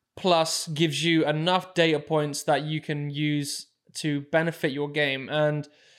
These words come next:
right now, there's only a couple out there for personal launch monitors within, like, the two thousand dollar range that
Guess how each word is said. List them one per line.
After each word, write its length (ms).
right 300
now, 260
there's 260
only 400
a 60
couple 500
out 260
there 200
for 140
personal 420
launch 120
monitors 400
within, 340
like, 220
the 60
two 280
thousand 580
dollar 260
range 500
that 260